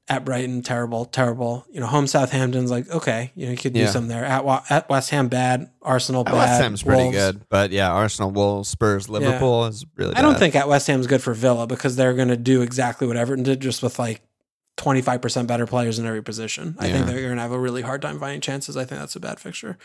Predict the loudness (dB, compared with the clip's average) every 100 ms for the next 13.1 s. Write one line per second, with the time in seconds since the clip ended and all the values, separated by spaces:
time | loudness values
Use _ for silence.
0 | -20 -8 -6 -2 -2 -2 -2 -6 -4 -2
1 | -2 -6 -2 0 0 -4 -14 _ _ -6
2 | -6 -6 -16 -4 0 0 0 0 2 2
3 | -2 -6 -6 -2 0 0 -4 -6 -4 0
4 | -2 0 2 2 4 2 4 4 2 0
5 | -6 -6 -2 -2 -2 -2 -2 -2 0 0
6 | 0 2 2 2 2 2 4 4 4 2
7 | 0 0 0 -2 -4 -4 -2 -2 -4 -8
8 | -20 -20 -4 0 2 2 0 -4 -4 -2
9 | 0 0 2 2 4 4 2 0 0 2
10 | -2 0 -4 2 4 4 4 2 4 4
11 | 4 0 -10 -12 -6 -2 2 2 2 0
12 | -6 -4 -6 -6 -6 -4 -4 -4 -2 -4
13 | -6